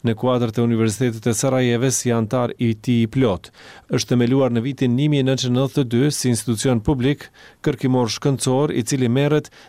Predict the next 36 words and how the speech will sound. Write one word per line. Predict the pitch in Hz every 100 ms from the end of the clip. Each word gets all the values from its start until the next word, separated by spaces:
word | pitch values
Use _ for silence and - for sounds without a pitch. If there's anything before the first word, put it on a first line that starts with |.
| -
me | 117
hulumtimin | 117 120 107 151 135
e | 120
krimeve | - 147 135 120
kundër | - 131 117
paqes, | 107 143 139 - 139 117 -
krimeve | - 151 139 127 117
të | 110
gjenocidit | 117 107 151 135 135
dhe | 117 107
shkeljeve | - 135 123 117
të | 139 -
tjera | 123 123 143 - - -
të | - 120
rënda | 147 127 117
të | 123
së | - 120
drejtës | 135 127 113
ndërkombëtare | 113 127 131 117 123 117
humanitare | 113 131 127 127 120 123 147 139
nga | 113 110
aspekti | - 131 127 123
historik, | 120 139 135 127 120
juridik, | 147 - 127 127
sociologjik | - 147 - 135 120 120 123 147 - - - -
dhe | 107 113 110
të | 113
tjera | - 135 143 151 165
me | 123 135
rëndësi | 139 - 143 151
për | 123 113
kërkimet | 135 113 139 123 -
shkencore | 147 127 127 123 120
gjithëpërfshirëse | 104 143 - 127 - 120 110 123
të | 131 127
krimeve. | 160 110 - 76